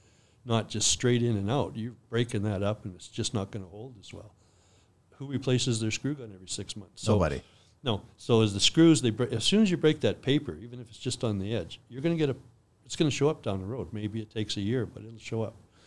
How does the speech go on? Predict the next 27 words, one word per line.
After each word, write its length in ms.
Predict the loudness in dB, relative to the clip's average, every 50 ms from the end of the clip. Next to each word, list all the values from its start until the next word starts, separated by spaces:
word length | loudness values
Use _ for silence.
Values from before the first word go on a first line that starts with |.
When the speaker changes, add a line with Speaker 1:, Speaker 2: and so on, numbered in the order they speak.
| -20 _
Speaker 2:
So 160 | 6 10 12 12
how 140 | 12 12 12
do 80 | 12
you 120 | 12 12 12
not 440 | 12 12 12 12 12 10 8 2 2
break 200 | 4 4 4 2
the 60 | -2
paper? 360 | 0 2 0 2 0 -6 -12 -12 -18 -20 _ _ _ _ _ _ -20 -20 -20 -20 _
Speaker 1:
Make 120 | -16 -12
sure 120 | -2 2 2
your 60 | 4
screw 240 | 4 4 4 4 4
gun's 260 | 4 4 2 2 2
set 220 | 0 0 -2 -4 -4
right. 320 | -10 -10 -10 -10 -12 -14 -2
<laughs> 40 | 0
You 60 | 0
know, 220 | 0 2 -2 -2 -2 0
make 160 | -2 -2 -2
sure 160 | 0 0 2
your 80 | 2 2
board's 360 | 0 0 0 0 0 0 -2 -4
tight 200 | 0 0 2 2
against 360 | 2 0 0 0 0 -2 -4
the 80 | -2
stud, 380 | -2 -2 0 2 0 0 0 -4
like, 100 | -16 -18